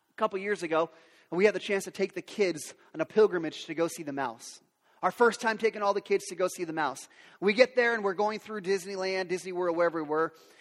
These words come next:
And, uh, we're walking. And on this side right here,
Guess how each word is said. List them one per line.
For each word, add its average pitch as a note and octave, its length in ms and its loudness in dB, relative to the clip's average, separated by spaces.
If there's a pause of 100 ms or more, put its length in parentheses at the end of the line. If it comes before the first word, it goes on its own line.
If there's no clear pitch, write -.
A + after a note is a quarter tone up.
(140)
And, F3 300 0
uh, F3 120 2
we're A#3 140 8
walking. D4 360 0 (140)
And A#3 180 -4
on F#4+ 260 4
this F4+ 200 6
side D#4+ 240 8
right C4+ 180 6
here, F#3+ 440 -2